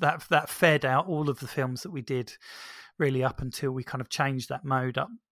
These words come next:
Really, I think High Rise was the first time we, we, we went really kind of gripped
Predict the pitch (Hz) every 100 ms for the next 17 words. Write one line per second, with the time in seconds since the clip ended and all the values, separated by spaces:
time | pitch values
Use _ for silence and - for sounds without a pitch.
0 | 294 135 123 123 - - 147 139 135 135
1 | 127 117 127 - - 123 - 131 127 131
2 | 135 139 185 139 135 160 135 127 - 131
3 | 120 147 131 - -